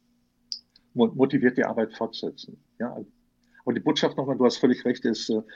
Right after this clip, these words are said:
wir werden Change auf die Auswirkungen auf einer individuellen Ebene betrachten beim nächsten Mal in den nächsten Tagen. Und, äh, wir werden uns darüber unterhalten, welche Instrumente Führungskräfte haben und mit-, Mitarbeiter, äh,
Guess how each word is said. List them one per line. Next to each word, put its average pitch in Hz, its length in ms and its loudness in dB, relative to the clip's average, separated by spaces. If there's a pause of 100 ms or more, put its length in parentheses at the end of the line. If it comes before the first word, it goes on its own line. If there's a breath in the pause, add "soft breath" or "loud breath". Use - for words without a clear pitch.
(120)
wir 107 100 2
werden 110 140 2
Change 127 440 -2
auf - 100 -8 (300)
die 110 80 0
Auswirkungen 120 400 -2
auf - 160 -2
einer 113 100 0
individuellen 104 480 0
Ebene 131 260 -2
betrachten 139 420 -4
beim 120 160 -4
nächsten 113 280 -6
Mal 104 120 -4
in 104 120 -4
den 104 80 -2
nächsten - 280 -6
Tagen. - 340 -6 (1080 loud breath)
Und, 135 360 -2
äh, 120 280 2
wir 123 100 0
werden 120 160 2
uns 123 140 -6
darüber 113 320 0 (260)
unterhalten, 123 720 0
welche 120 540 2 (380)
Instrumente 117 580 0
Führungskräfte 139 840 -2
haben 113 340 -4
und 113 220 -8
mit-, 113 200 -2
Mitarbeiter, 113 840 -2 (1000)
äh, 101 220 -4